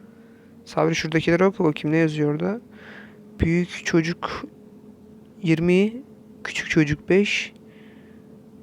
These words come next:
iki anne, iki baba. Ne yazıyor oğlum burada?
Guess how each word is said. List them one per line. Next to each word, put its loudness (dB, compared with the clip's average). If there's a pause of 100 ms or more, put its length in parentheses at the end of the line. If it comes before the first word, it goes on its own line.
(180)
iki -2
anne, 0
iki -4
baba. 2 (340)
Ne 2
yazıyor 4
oğlum 4
burada? 0